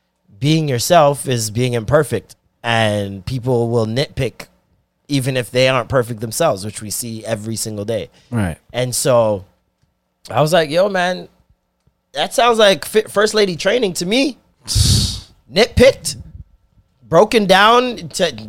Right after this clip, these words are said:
Speaker 1: watched at every turn, every move. Like, tell me she's not ready for it. <laughs> She's been building up for her whole life for it.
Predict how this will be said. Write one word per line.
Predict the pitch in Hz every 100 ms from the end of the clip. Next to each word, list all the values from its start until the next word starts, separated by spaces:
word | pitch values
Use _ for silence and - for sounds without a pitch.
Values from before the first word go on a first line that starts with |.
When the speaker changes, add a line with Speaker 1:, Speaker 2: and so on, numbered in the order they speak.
| 107
Speaker 1:
watched | 127 165 214 - -
at | 156 -
every | 165 190 202 208
turn, | - 190 202 220
every | 214 202 190 208
move. | 170 170 208 285 339 - _ _ - - - _ _
Like, | 156 156 - - -
tell | 196 208
me | 226
she's | 208
not | 214 208
ready | 196 226
for | 196 180
it. | 107 - - - 277 - 220
<laughs> |
She's | - 208
been | 233 190
building | 240 262 262 254
up | 262
for | - 247
her |
whole | 233 277 294 294
life | 339 508 -
for | 466 254
it. | 180 -